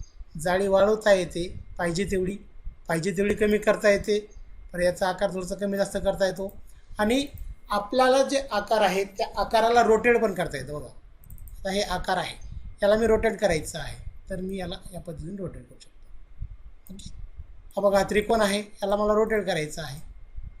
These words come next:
तर मी मला पाहिजे त्या पद्धतीने वरचा बा-, जो गोल आहे त्याला मी फिरवणार आणि त्याला मी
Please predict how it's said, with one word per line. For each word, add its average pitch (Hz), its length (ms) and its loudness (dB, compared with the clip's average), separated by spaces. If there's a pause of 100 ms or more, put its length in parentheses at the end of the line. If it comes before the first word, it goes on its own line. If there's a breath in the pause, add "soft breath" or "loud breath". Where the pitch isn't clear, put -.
(540)
तर 208 60 -4
मी 196 220 -2
मला 196 220 -2
पाहिजे 190 380 0
त्या 180 120 -2
पद्धतीने 180 420 -4
वरचा 170 340 -4
बा-, 180 240 0 (160)
जो 170 100 -8
गोल 190 260 -2
आहे 170 120 0
त्याला 175 160 -6
मी 185 60 -6
फिरवणार 190 400 0 (520)
आणि 160 140 -8
त्याला 170 160 -6
मी 214 120 -6